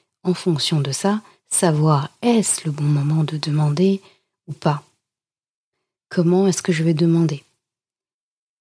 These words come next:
La quantité de ce que je vais demander. Suivant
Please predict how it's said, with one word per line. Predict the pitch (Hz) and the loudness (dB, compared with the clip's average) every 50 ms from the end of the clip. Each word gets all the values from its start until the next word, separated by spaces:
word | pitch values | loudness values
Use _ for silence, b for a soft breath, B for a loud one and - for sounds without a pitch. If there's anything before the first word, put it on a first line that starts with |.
| _ _ - | _ _ -6
La | 165 160 156 151 151 151 156 170 160 - _ _ _ _ | -2 -2 0 2 2 0 0 -2 -4 -10 _ _ _ _
quantité | - 226 214 190 - - 185 - - 226 208 170 | -2 0 0 0 0 -2 -4 -2 0 0 0 0
de | 156 175 160 | 0 -2 -2
ce | 131 - | -2 -2
que | - 175 | -2 -2
je | 151 147 165 | -2 -2 -2
vais | 156 | -2
demander. | 147 160 156 160 165 156 156 151 - _ _ _ _ _ _ _ _ _ _ _ _ _ | -2 0 0 0 0 -2 -2 -6 -12 _ _ _ _ _ _ _ _ _ _ _ _ _
Suivant | - - - - 190 185 170 156 170 196 202 202 180 160 156 156 | -4 -2 -2 0 0 0 0 2 2 2 2 2 2 2 0 -4